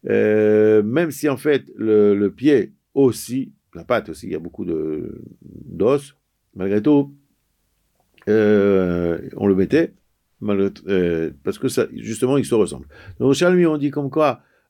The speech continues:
euh, Ben Azaï, il, le, pourquoi on a amené la patte avec la tête,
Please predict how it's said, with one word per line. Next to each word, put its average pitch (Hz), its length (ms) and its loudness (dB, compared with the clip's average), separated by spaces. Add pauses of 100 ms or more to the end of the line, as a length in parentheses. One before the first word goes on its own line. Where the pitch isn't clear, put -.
euh, 110 240 2
Ben 120 200 0
Azaï, 143 560 0
il, 107 760 -6 (180)
le, 104 200 -4
pourquoi 131 300 -2
on - 20 0
a 123 40 0
amené 117 180 -2
la 101 100 2
patte 139 320 -2 (480)
avec 110 480 -4 (100)
la 87 320 -4
tête, 117 380 -2